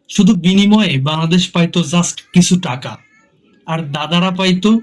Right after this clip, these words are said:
পরোক্ষভাবে বাংলাদেশের মালিকানা সহ হাজারো সুবিধা।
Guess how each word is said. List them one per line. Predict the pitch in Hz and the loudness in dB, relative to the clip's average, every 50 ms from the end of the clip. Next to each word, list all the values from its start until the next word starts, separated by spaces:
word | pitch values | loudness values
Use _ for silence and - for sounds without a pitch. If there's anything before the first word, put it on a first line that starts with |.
| - _ _ _ _ _ _ _ - | -4 _ _ _ _ _ _ _ -4
পরোক্ষভাবে | 185 196 214 214 - - 226 220 214 214 190 185 180 135 175 - - - _ _ _ _ _ 143 147 | -2 -2 -2 -4 -2 0 2 2 2 2 0 0 0 -2 -4 -8 -14 -20 _ _ _ _ _ -10 -6
বাংলাদেশের | 156 160 170 170 165 170 - - 196 190 160 151 | -4 -2 -2 -2 -2 -2 -2 0 0 0 0 0
মালিকানা | 147 143 151 175 180 180 - 185 185 180 | 0 -2 0 0 0 0 0 0 0 2
সহ | 180 - - 190 175 165 170 143 113 104 - _ _ _ _ _ _ _ _ - 147 | 0 0 0 -2 0 0 -2 -2 -4 -6 -14 _ _ _ _ _ _ _ _ -8 -8
হাজারো | 151 147 165 190 180 180 | -6 -4 -4 -2 0 0
সুবিধা। | 170 - 139 135 127 135 123 131 120 | 0 0 0 0 2 2 2 0 -4